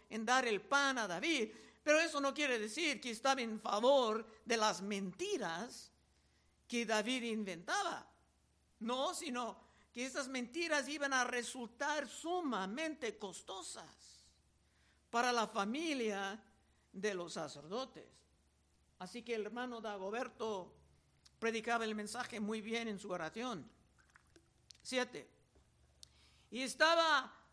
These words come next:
ahí aquel día detenido delante de Jehová uno de los siervos de Saúl, cuyo nombre era Doeg, edomita,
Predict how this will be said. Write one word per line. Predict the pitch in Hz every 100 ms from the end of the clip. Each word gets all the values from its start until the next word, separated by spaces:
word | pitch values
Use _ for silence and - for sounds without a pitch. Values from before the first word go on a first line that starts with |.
| _
ahí | 226 294 330
aquel | 294 - 294 294 254
día | 311 311 254
detenido | 233 233 233 262 285 240
delante | 226 240 277 240 220
de | 196
Jehová | 233 220 240 254 226 226 - _ -
uno | 330 349
de | 311 247
los | 226 214
siervos | 285 285 269
de | 226 214
Saúl, | 214 202 285 262 214
cuyo | 240 208
nombre | 214 262 254 220 202 202
era | - 202 190 175
Doeg, | 170 190 175 247 226 156 - _ _ -
edomita, | 196 214 226 330 339 240 180